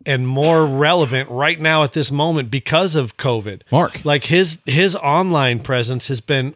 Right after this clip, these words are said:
Speaker 1: insane. And I've always preferred Andy. Andy is one of those artists to me that if he was sitting right here in your office with a guitar and we were all just B S ing and he was playing and picking,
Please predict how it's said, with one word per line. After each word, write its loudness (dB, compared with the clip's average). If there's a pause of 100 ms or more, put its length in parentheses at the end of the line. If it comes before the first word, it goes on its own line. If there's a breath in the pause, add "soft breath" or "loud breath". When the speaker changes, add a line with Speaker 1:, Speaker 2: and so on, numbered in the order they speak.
(160)
Speaker 1:
insane. -2
And -4 (400 soft breath)
I've 0
always 2
preferred -4
Andy. 0
Andy 2
is 2
one 0
of -2
those -2
artists 0
to -6
me 2
that -2
if -20
he 0
was 0
sitting -2
right 0
here 2
in 0
your 0
office -2
with -4
a -4
guitar 0
and -2
we 0
were 0
all 2
just -4 (220)
B 4
S 0
ing -4
and -2
he 0
was -2
playing 0
and -2
picking, -2